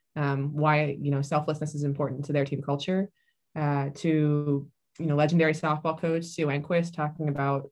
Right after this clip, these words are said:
uh, self-talk and how you, you know, can, can become more confident,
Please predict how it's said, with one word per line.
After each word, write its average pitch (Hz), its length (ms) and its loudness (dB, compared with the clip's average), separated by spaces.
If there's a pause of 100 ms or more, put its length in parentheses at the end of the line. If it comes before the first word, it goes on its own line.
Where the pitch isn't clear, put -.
(100)
uh, 135 240 -2
self-talk 170 640 4
and 139 240 0
how 156 80 -2
you, 147 200 4
you 139 200 -2
know, 135 120 -4
can, 135 380 -2 (120)
can 139 320 2
become 151 240 2
more 139 160 2
confident, 156 600 0